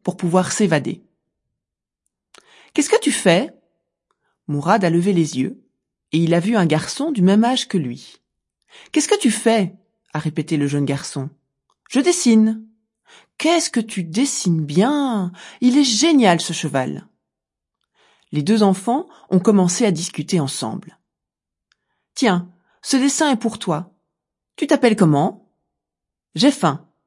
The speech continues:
Comment ? » « J'ai faim. » Et il a expliqué qu'on l'appelait comme ça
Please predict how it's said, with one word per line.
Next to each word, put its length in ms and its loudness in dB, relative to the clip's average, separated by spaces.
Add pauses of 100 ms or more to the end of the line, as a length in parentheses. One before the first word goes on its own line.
(380)
Comment ? » « 600 0 (540)
J'ai 160 0
faim. » 400 -2 (1000)
Et 100 4
il 100 4
a 80 4
expliqué 520 -2
qu'on 160 0
l'appelait 300 0
comme 160 -2
ça 300 -4